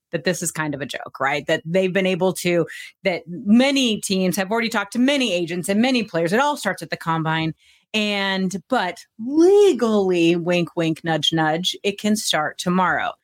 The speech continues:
The funny thing is, the minute the legal tampering period starts is when all the news breaks because it's <laughs> already been made and done.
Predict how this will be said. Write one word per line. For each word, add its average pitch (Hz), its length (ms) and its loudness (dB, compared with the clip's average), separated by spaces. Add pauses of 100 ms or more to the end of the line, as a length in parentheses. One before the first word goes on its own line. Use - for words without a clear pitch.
(200)
The 214 80 -4
funny 392 280 -2
thing 233 260 0
is, 214 300 0
the 233 80 2
minute 262 480 2
the 208 80 2
legal 185 280 4
tampering 175 600 -2 (300)
period 190 360 0
starts 208 380 -2
is 190 140 -2
when 226 180 2
all 233 160 4
the 220 100 0
news 247 320 4
breaks - 360 -6
because 196 260 -2
it's 180 200 -6
<laughs> - 40 -4
already 180 220 -2
been 151 240 -10
made 165 120 -10
and 143 140 -18 (100)
done. - 220 -10